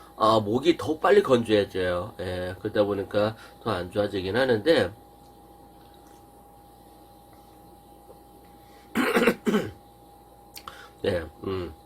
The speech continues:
역시, 네, 좋네요. <clears throat> 그러면은 목도 죽었겠다. 예, 우리 식빵 언니, 예,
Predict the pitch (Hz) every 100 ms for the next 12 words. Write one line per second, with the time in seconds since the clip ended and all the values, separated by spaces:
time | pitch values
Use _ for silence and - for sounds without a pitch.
0 | - - 85 - 85 - - - - -
1 | - - 80 85 - 98 87 80 - -
2 | - - - - - - - - - -
3 | - - - - - - - 151 120 90
4 | - - - - - - - - - -
5 | - - - - - - - - - -
6 | - - - - - - - - - -
7 | - - - - - 160 165 139 127 190
8 | 214 - - - - - - - - -
9 | - - - 120 139 143 - 180 160 127
10 | 160 143 95 - - - - - - 92
11 | 92 90 104 107 - 151 160 147 117 104
12 | 98 120 165 196 98 101 92